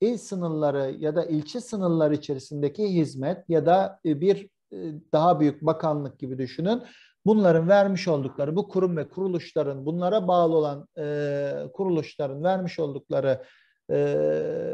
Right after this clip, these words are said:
ürünler, sunmuş oldukları hizmetlerin yegane amacı aslında topluma hizmet. Peki işletmede,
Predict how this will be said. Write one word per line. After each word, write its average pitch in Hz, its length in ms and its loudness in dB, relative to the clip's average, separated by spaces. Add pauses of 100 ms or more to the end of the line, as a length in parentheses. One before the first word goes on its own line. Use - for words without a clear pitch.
(460)
ürünler, 160 480 6
sunmuş 185 400 -6
oldukları 151 420 2
hizmetlerin 156 680 -4
yegane 156 440 0
amacı 185 340 -4
aslında 196 260 -8
topluma 185 440 -2
hizmet. 151 380 -2 (480)
Peki 277 240 -2
işletmede, 240 920 2